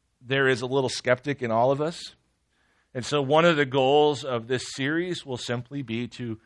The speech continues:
strengthen your understanding of the reasonability, the viability of this thing we call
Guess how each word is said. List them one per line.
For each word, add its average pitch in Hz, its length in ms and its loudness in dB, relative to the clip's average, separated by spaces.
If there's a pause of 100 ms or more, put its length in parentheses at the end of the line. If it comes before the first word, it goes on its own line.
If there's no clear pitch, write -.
(240)
strengthen 160 880 -4
your 123 560 0 (460)
understanding 117 960 -2 (920)
of 113 220 2
the 110 100 0
reasonability, 135 1160 0 (1160)
the 120 60 -2
viability 110 1040 4 (420)
of 110 220 -2
this 123 240 0 (220)
thing 131 200 -2
we 110 140 -4
call 104 460 0